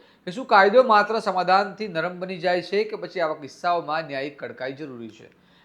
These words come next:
કારણ કે જો વારંવાર આરોપીઓ સમાધાનના નામે બહાર આવી જાય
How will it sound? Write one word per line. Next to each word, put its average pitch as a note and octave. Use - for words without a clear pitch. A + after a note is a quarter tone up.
કારણ F#3
કે G3
જો G3
વારંવાર E3
આરોપીઓ D3
સમાધાનના C#3+
નામે C#3
બહાર B2
આવી F3
જાય B2